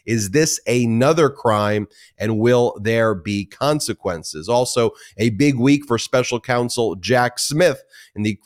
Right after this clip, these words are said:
federal criminal investigations into Trump's election interference and into Trump's theft of thousands of government records and obstruction of justice. Special counsel Jack Smith won some major court battles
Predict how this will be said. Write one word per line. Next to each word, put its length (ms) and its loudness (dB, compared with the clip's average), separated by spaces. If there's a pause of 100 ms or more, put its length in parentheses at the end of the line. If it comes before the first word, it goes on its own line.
federal 320 4
criminal 400 0
investigations 960 -4
into 260 -8
Trump's 400 -4
election 420 -2
interference 720 -2 (300)
and 140 -2
into 260 -2
Trump's 400 -2
theft 320 -2
of 160 -6
thousands 580 -2
of 240 -4
government 500 0
records 520 -2 (280)
and 140 -2
obstruction 680 0
of 240 -4
justice. 580 0
Special 340 -2
counsel 520 -4 (280)
Jack 320 0
Smith 340 0
won 320 0
some 380 0
major 720 4 (160)
court 340 2
battles 460 -2